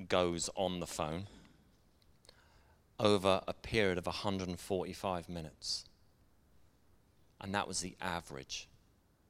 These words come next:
That was the middle of the wee graph, if you remember doing those graphs, the bell graph thing, the middle. The top was double those.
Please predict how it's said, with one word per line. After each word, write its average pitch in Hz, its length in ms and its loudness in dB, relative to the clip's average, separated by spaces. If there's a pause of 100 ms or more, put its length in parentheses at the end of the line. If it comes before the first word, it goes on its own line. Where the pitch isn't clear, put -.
(120)
That 104 120 -2
was 101 140 -6
the 95 100 -4
middle 90 500 -2 (260)
of 82 220 -4
the 80 260 0 (360)
wee 90 180 -2
graph, 82 560 -2 (140)
if - 160 -14
you 87 60 -4
remember 80 300 -4
doing 80 260 -6
those 78 320 -6
graphs, 80 400 -4
the - 80 -14
bell 82 320 0
graph 76 280 -6
thing, 71 280 -10 (420)
the 85 60 -10
middle. 82 340 -4 (2250)
The 92 180 -4
top - 540 2 (580)
was - 120 -6
double 80 420 -2
those. - 440 -10